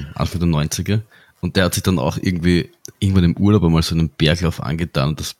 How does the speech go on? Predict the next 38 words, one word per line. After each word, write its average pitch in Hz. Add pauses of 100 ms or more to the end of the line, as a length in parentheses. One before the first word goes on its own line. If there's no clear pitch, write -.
(120)
ich -
kann 76
mich 80
noch 80
erinnern, 87
das -
war, 78
hat, 85
da 82
hat 85
er -
wahnsinnig 82
fertig 85
ausgeschaut. 78
Ich 85
hab 85
mir 82
damals 78
gedacht, -
wer, -
wer, - (180)
wer 85
rennt 85
da 90
einen 90
Berg -
rauf? 69
Wer 73
ist -
da 80
so 80
deppert 80
und 92
tut 95
sich 92
das 101
an? 95
Und 85